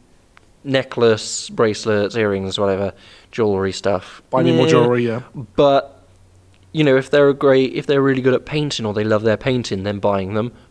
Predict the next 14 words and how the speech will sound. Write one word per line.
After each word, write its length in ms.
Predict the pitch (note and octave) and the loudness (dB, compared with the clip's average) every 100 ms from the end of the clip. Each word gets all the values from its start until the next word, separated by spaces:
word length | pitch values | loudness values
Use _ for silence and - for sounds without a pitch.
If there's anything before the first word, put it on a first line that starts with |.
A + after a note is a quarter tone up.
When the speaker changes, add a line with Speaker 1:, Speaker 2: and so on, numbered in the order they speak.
| - | -6
Speaker 1:
paintbrushes, 840 | - B3+ A3+ E3 B2 - A2 G2 | -2 -2 0 0 0 -2 -2 -4
paints, 400 | - A3 G#3 E3+ | -2 0 2 2
the 80 | D3 | 2
Speaker 2:
Canvases, 80 | B2+ | 2
Speaker 1:
canvas, 380 | A#2+ G3 A3 F3+ | 2 2 4 4
Speaker 2:
that's 220 | B2+ A2+ | 4 0
it, 100 | B3+ | 0
Speaker 1:
you 60 | E3+ | 2
know, 20 | |
Speaker 2:
yeah. 240 | A#2+ A#2 G#2+ - - F#3 | 4 2 -2 -12 -14 -4
Speaker 1:
that 180 | F#3 | -4
stuff. 220 | - A#2 - | -2 -6 -4
Buying 540 | E3+ F3+ F#3+ E3+ - _ _ _ _ - C#3+ _ E3+ D#3 - | -2 0 -2 -6 -10 _ _ _ _ -20 -20 _ -20 -20 -6
to, 320 | - D3 C3+ | 2 4 4